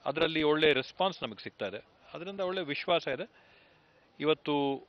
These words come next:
ಹಣದ ಬಲದಿಂದ ಚುನಾವಣೆಗಳಾಗಿ, ಹಣಬಲದಿಂದ ತೀರ್ಮಾನಗಳಾಗೋದಾದ್ರೆ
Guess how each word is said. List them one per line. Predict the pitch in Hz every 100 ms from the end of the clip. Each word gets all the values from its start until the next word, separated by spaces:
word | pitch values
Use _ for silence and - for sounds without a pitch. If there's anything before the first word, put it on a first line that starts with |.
| - -
ಹಣದ | 143 175 175
ಬಲದಿಂದ | 175 170 160 156 151
ಚುನಾವಣೆಗಳಾಗಿ, | 147 - 135 139 135 120 120 117
ಹಣಬಲದಿಂದ | 104 110 143 147 151 139 139
ತೀರ್ಮಾನಗಳಾಗೋದಾದ್ರೆ | 135 - 131 123 117 110 104 101 95 120